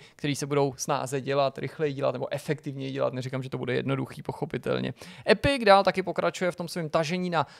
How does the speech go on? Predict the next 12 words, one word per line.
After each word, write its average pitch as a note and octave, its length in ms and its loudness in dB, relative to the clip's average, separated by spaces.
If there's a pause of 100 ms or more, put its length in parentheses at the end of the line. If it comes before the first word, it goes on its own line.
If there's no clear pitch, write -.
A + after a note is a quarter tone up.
(100)
mobily F#3 320 10
a C#3+ 100 6
tablety. G3 600 8 (180)
To F3 100 2
není F3+ 180 6
novinka, F#3 460 4
ale D#3 340 6
bylo D#3 260 8
tady C#3+ 240 4
zdůrazněno, E3 720 6
že D3 120 0
skutečně D3+ 540 -2